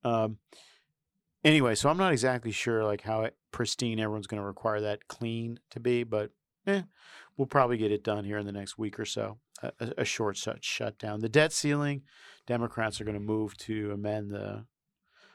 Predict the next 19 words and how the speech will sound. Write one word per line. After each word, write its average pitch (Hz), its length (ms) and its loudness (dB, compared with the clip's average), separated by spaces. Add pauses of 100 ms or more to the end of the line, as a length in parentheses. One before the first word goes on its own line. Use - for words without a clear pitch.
(240)
um, 104 420 -12
the 110 80 -6
budget 110 260 0
resolution 107 520 -2
under 104 140 -4
which 104 200 -2
we're 107 120 0
operating. 98 520 -2
They're 98 120 -6
gonna 98 160 -6
have 95 180 -8
to - 80 -12
do 98 180 -4
that 98 300 -2 (100)
now 98 480 -2
shortly, 101 580 -2
right? 98 300 0
'Cause 101 180 -8
we're, 104 180 2